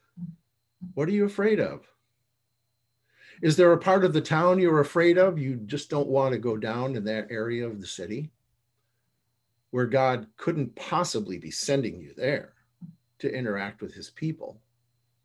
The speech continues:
his creation. It's, it's too dangerous.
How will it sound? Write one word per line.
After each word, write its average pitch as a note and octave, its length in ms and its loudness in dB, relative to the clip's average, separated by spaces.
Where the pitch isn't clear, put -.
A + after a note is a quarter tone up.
his A#2 180 -8
creation. - 680 -6
It's, - 260 -20
it's - 240 -20
too - 180 -16
dangerous. - 760 -4